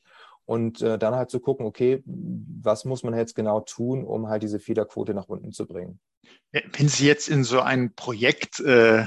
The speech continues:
Speaker 2: reingehen, also mir geht's so ein bisschen darum, Process Mining in der Praxis, wie, wie wird denn das ablaufen? Also, äh, wenn Sie in ein Unternehmen gehen und sich anschauen, äh, Prozesse, die es zu optimieren gilt,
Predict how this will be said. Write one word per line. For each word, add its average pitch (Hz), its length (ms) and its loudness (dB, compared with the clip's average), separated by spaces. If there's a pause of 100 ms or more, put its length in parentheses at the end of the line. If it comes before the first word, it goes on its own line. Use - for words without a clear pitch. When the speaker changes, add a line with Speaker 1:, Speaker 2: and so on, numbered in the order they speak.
Speaker 2:
reingehen, 110 760 0
also 110 240 -4
mir 110 140 -2
geht's 120 180 -6
so 127 80 -4
ein 117 60 -2
bisschen 120 280 -4
darum, 110 360 -2
Process 127 460 -4
Mining 123 360 0
in 113 160 -4
der 110 140 2
Praxis, - 640 -6 (260)
wie, 131 160 -4
wie 101 180 -10
wird 123 220 2
denn 120 100 4
das - 240 0
ablaufen? 113 680 -4
Also, 113 340 0
äh, 113 400 -4
wenn 117 200 4
Sie 107 440 -4 (260)
in 113 180 2
ein 101 40 -2
Unternehmen 117 680 2
gehen 143 320 0
und 120 220 -2
sich - 340 -12
anschauen, 123 680 2 (420)
äh, 113 200 0
Prozesse, 123 680 0
die - 260 -8
es - 160 -4
zu 131 140 -2
optimieren 117 560 2
gilt, 131 320 4